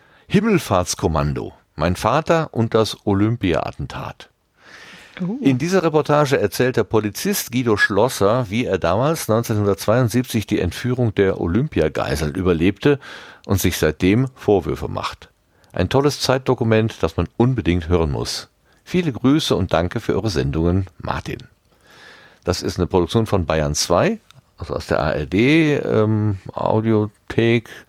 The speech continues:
Speaker 1: und heißt eben Himmelfahrtskommando, mein Vater und das Olympia-Attentat. Ein bisschen harter Stoff, würde ich sagen. Aber mein Blütenschatz ist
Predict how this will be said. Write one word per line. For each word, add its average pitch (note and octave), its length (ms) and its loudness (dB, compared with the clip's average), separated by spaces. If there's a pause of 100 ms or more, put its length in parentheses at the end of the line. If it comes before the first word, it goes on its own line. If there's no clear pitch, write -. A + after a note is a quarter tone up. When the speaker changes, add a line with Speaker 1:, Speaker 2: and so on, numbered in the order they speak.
(680)
Speaker 1:
und F2 500 2
heißt F2+ 380 -2
eben D#2 240 0
Himmelfahrtskommando, - 880 -4
mein B1+ 200 -4
Vater F2 480 0
und F2+ 220 -4
das D2+ 320 0
Olympia-Attentat. - 1000 -4 (1120)
Ein G3+ 180 2
bisschen B2+ 280 2
harter C3 200 2
Stoff, - 400 -4
würde C2 120 -6
ich - 80 -12
sagen. F#2+ 360 -4 (960)
Aber F#2+ 400 2 (100)
mein G2+ 360 2
Blütenschatz B2 720 -2 (180)
ist - 260 -2